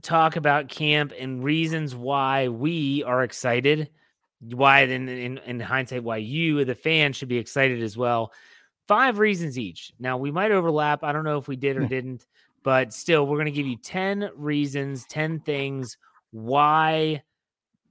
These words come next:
Speaker 1: you should be excited for this training camp. And I know that in the past it's been, "Well, it's training camp. It's training camp." You know, it's, it is what it is. There's, there's a lot of reasons, in my opinion, to be, I could probably give you at least twenty.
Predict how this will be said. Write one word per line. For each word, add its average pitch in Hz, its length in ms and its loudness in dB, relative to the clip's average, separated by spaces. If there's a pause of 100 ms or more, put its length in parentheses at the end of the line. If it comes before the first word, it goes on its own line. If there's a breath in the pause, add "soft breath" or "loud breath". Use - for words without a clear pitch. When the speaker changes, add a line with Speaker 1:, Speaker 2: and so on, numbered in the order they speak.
(640)
Speaker 1:
you 160 300 0
should 170 220 -4
be 165 140 2
excited 147 540 0
for 131 120 -8
this 135 240 0
training 123 400 -8
camp. 87 320 -16 (360)
And 143 300 2
I 139 300 0
know 170 160 0
that 151 200 -6 (140)
in 147 140 -4
the 143 80 -4
past 143 420 -2
it's 113 140 -14
been, 127 240 -2
"Well, 123 240 0
it's 110 100 -10
training 87 320 -16
camp. 76 300 -20
It's 117 220 -12
training 98 340 -14
camp." 85 280 -18
You 101 120 -12
know, 110 160 -8
it's, 120 200 -4
it 120 140 -2
is 127 160 2
what 117 80 0
it 107 80 -4
is. 85 180 -14
There's, 135 340 -6
there's 135 200 -2
a 139 60 0
lot 147 260 6
of 139 120 0
reasons, 135 280 2
in 123 80 -4
my 120 120 -2
opinion, 117 360 -6
to 95 60 -14
be, 120 120 -2
I 120 140 -2
could 127 80 -12
probably 131 160 -6
give 117 220 -6
you 110 100 -6
at 104 60 -8
least 107 240 -10
twenty. 107 440 -14